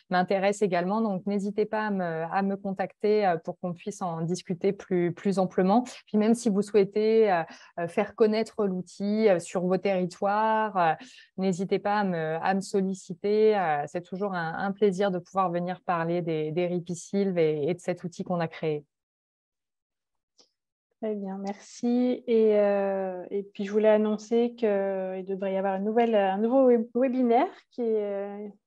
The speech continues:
Speaker 2: qui sera organisé avec Réseau Rivière T V et peut-être avec, euh, ma collègue, euh, Charlotte Lemoigne, euh, donc sur le, le réseau Ozonomie de, du bassin de la Loire. Et, euh, donc, voilà, ce serait, euh, a priori début deux mille vingt-trois. Donc,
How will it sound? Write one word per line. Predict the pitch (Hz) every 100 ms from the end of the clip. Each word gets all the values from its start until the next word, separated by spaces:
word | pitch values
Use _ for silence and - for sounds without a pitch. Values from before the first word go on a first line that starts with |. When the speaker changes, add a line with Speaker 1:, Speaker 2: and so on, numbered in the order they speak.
| _ _
Speaker 2:
qui | 226 214
sera | - 214 202 196
organisé | 202 208 208 208 196 214 220
avec | 190 190 196 190
Réseau | 226 226 226
Rivière | 226 208 214
T | _ 214
V | 208 220 226 _ _ _ _ _
et | 208
peut-être | 202 214 226
avec, | 196 196
euh, | 196 185 180 180
ma | 185 190
collègue, | 190 202 202 202
euh, | 185 180 180 -
Charlotte | - 220 220 226
Lemoigne, | 202 202 262 330 220 185 - _ _ _ _ _ _
euh, | 214 185 175 - 78 69 - - - - 208
donc | 202 196 -
sur | - 180
le, | 175 208
le | 196
réseau | 196 196 208
Ozonomie | 208 208 202 196 202
de, | 196 185 180 170 170 175
du | 185 185
bassin | 190 208
de | 185
la |
Loire. | 175 202 294 - _ - - - - _ _ -
Et, | 240 214 214 208
euh, | 196 190 190
donc, | 185 190
voilà, | 180 165
ce | 185
serait, | 160 - 208 220 202
euh, | 180
a |
priori | 180 - 202 208 220 214
début | 214 214 240
deux | 233
mille | 233
vingt-trois. | 214 208 208 214
Donc, | 208 196